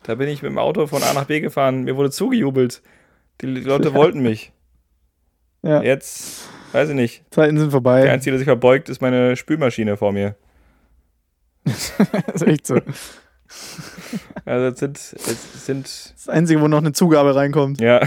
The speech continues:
Speaker 2: Weil noch ein Teller gefehlt
Speaker 1: Genau.
Speaker 2: hat. <laughs>
Speaker 1: Das, äh, da, da leben wir jetzt gerade. Da sind wir.
Speaker 2: Ja, verrückt.
Speaker 1: Ja, es ist
Speaker 2: Ja, aber das war so bei mir los, das war so in der Welt los. Also dieser Pokémon-Hype ist einfach absolut geisteskrank. Ist einfach absolut
Speaker 1: Ja.
Speaker 2: geisteskrank. Ich werde auch ein YouTube-Video machen demnächst mal,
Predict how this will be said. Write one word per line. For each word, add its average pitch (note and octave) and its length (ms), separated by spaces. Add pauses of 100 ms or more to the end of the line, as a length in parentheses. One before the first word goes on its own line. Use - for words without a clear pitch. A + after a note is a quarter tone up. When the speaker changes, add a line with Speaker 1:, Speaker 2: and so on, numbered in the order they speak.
(200)
Speaker 2:
Weil D3+ 120
noch D3 100
ein C#3+ 100
Teller F3 260
gefehlt C3+ 340
Speaker 1:
Genau. - 20
Speaker 2:
hat. C3+ 180 (880)
<laughs> F#3 240 (680)
Speaker 1:
Das, D3+ 240
äh, D3+ 460
da, E3+ 320
da E3 100
leben F3 260
wir E3 60
jetzt A#2 140
gerade. G2+ 400
Da D#3+ 160
sind A3 160
wir. G2+ 180 (1120)
Speaker 2:
Ja, A2 320
verrückt. A#2 280
Speaker 1:
Ja, A2 100
es G2 100
ist - 260
Speaker 2:
Ja, F#3 120
aber G#3+ 80
das B3 180
war A3+ 100
so G#3+ 140
bei G3+ 140
mir G#3 160
los, A3 260
das F#3+ 160
war G3 100
so F#3 120
in F3 40
der D3+ 120
Welt F3 200
los. D#3 140
Also C#3 160
dieser C#3+ 200
Pokémon-Hype C#3+ 580
ist - 120
einfach - 300
absolut - 580
geisteskrank. B2+ 680
Ist D#4 80
einfach C#3+ 260
absolut F3 280
Speaker 1:
Ja. - 40
Speaker 2:
geisteskrank. D3+ 300
Ich D3 60
werde F3+ 120
auch F3 120
ein F3 80
YouTube-Video D#3+ 420
machen D3+ 220
demnächst C#3 340
mal, B2+ 140